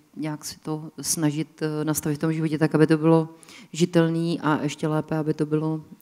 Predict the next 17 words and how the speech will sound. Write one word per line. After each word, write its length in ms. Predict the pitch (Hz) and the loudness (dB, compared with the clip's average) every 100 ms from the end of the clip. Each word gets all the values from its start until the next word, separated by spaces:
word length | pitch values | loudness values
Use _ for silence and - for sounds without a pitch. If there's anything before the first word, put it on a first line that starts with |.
| 135 | -10
eh, 60 | 151 147 147 147 151 151 _ _ _ _ _ _ - | -8 -8 -8 -10 -12 -18 _ _ _ _ _ _ -6
i 540 | 147 143 143 143 143 - | -2 -2 -2 -4 -8 -4
jako 300 | 147 143 147 143 143 139 139 135 | -6 -4 -8 -6 -6 -6 -8 -10
příjemný, 440 | - - 165 175 165 | -8 0 2 4 4
aby 120 | 165 | 4
to 80 | 165 | 2
člověka 280 | - 160 165 | 0 0 0
bavilo 480 | 175 180 175 147 147 _ _ - - | 2 0 0 -2 -10 _ _ -20 -16
na 120 | 147 | -12
obou 220 | 147 151 | -8 -6
stranách, 560 | 147 - 151 147 143 143 - _ | -6 -2 0 0 -4 -10 -20 _
no. 160 | 147 143 175 - | -18 -18 -16 -2
I 60 | 143 | 0
když 180 | 143 | 0
samozřejmě 420 | - 143 143 151 151 | -6 -6 -4 -4 -2
ty 220 | 156 147 - - - - - _ - | -4 -4 -12 -20 -20 -20 -20 _ -10
náročný 800 | 147 135 143 143 165 156 160 | -4 -2 -2 -4 -8 -8 -10